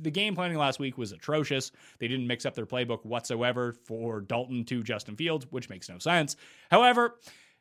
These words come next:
not revealing who you're playing at quarterback is a huge advantage. Now the team has to prepare for two separate teams, uh, based on two separate offenses. It's actually quite smart on his part, or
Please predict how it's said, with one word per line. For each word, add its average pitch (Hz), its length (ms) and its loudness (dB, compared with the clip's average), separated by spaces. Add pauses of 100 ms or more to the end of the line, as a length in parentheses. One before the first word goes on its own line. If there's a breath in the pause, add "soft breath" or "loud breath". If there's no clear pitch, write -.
(140 loud breath)
not 202 360 6 (100)
revealing 196 480 4
who 139 160 2
you're 175 180 4
playing 165 440 4
at 139 300 -2
quarterback 202 640 2
is 156 320 -2
a 190 100 2
huge 226 300 0
advantage. 285 580 -2
Now 160 140 2
the 196 100 -2
team 208 200 -2
has 202 120 -2
to 208 100 -8
prepare 220 480 -2
for 208 320 -2
two 349 280 2
separate 151 340 0
teams, 69 540 -12 (260 soft breath)
uh, 117 280 0
based 143 260 2
on 156 100 2
two 170 180 0
separate 175 320 0
offenses. 104 500 2
It's 107 60 -6
actually 160 280 0
quite 175 240 0
smart 208 460 2
on 127 140 0
his 120 200 -4
part, 127 240 0
or 139 240 2